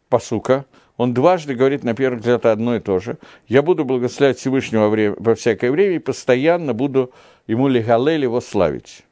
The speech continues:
Рафаль объясняет, что один пасук, э, первое начало пасука говорит о сегодняшнем времени, о тех несчастьях, которые находится человек, и что он должен славить, и Дав-, Давид Амелах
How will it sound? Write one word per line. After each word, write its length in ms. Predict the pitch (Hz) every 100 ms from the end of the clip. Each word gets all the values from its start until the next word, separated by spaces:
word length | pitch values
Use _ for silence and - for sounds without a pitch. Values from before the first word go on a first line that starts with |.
| _ _ _ - - _
Рафаль 400 | 127 147 196 220
объясняет, 560 | 202 170 160 170 160 123
что 200 | - 120
один 260 | 117 165
пасук, 500 | - 123 - 131 -
э, 340 | - 107 107 98
первое 320 | - 143 131 110
начало 400 | 113 - 135 110
пасука 460 | 101 - 104 -
говорит 440 | 85 98 95 82 _ _ _ _ _
о 300 | 123 120 98
сегодняшнем 680 | - 127 151 131 117 - 107
времени, 420 | 120 135 131 127
о 140 | - 113
тех 300 | - 135 127
несчастьях, 640 | 110 - 147 127 104 -
которые 340 | 98 110 104
находится 640 | 101 95 117 98 85 -
человек, 500 | 87 104 110 123 110 - - - _
и 80 | -
что 200 | - 123
он 120 | 120
должен 320 | 120 117 107
славить, 480 | 104 - 127 117 92
и 60 | 92
Дав-, 260 | 82 90
Давид 320 | 82 101 110 104
Амелах 400 | 113 110 90